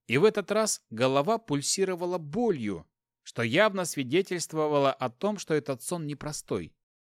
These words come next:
Что-то произойдёт. Своим ощущениям Приор привык доверять. Он был достаточно сильным псионом ранга Б шесть.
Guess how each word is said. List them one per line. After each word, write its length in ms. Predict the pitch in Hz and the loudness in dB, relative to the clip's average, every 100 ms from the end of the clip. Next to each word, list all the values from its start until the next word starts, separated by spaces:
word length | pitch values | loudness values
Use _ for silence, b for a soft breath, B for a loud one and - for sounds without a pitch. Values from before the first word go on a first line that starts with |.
| _ _ _ _ _ | _ _ _ _ _
Что-то 640 | - - - 208 220 - | -8 -8 -2 -2 0 -2
произойдёт. 1040 | 139 - 123 147 151 139 190 175 156 90 _ _ _ _ _ _ _ _ _ _ _ | -6 -4 -2 -2 -2 -2 -2 -2 -4 -4 _ _ _ _ _ _ _ _ _ _ _
Своим 480 | - 120 143 202 190 | -8 2 4 4 2
ощущениям 1000 | 147 127 127 110 - 247 202 131 98 80 _ - | -2 -4 -4 -6 -4 -2 0 0 0 -4 _ -2
Приор 360 | 123 180 220 | 4 6 4
привык 440 | - 185 220 233 131 | 2 -4 -4 -4 -6
доверять. 560 | 101 98 120 82 _ _ _ _ _ _ _ _ _ _ _ _ _ _ _ - | -4 -4 -4 -6 _ _ _ _ _ _ _ _ _ _ _ _ _ _ _ 0
Он 240 | 127 160 | 4 6
был 160 | 151 175 | 6 4
достаточно 720 | 156 165 180 180 170 - 170 | 4 4 2 2 -2 -4 -4
сильным 480 | - 226 202 147 127 | -2 -2 0 0 0
псионом 580 | - 135 175 220 156 120 | -2 2 4 4 2 4
ранга 520 | 170 180 156 165 156 | 4 2 2 2 0
Б 260 | 120 143 165 | 0 0 0
шесть. 540 | - 190 110 - | -2 -2 -2 -6